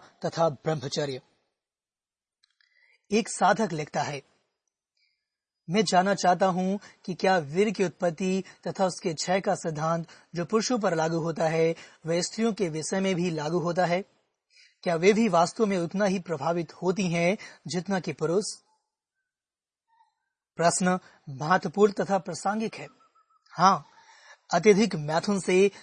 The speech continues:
पुरुषों की भांति ही स्त्रियों के शरीर को क्लांति होती है तथा उनकी जीवन शक्ति का अपक्षय होता है।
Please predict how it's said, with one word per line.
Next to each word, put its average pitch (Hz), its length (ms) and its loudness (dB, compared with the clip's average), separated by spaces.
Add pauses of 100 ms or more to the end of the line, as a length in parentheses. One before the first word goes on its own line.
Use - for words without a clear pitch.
(180)
पुरुषों 185 360 0
की 180 180 -2
भांति 180 420 2
ही 185 260 2 (300)
स्त्रियों 214 360 0
के 185 160 -2
शरीर 175 380 0
को 180 340 2
क्लांति 180 680 -4
होती 185 380 -2
है 165 140 -2 (680)
तथा 196 160 2
उनकी 202 420 2 (240)
जीवन 196 380 2
शक्ति 196 400 -2
का 170 140 0
अपक्षय 165 260 -2
होता 170 380 0
है। 156 160 -4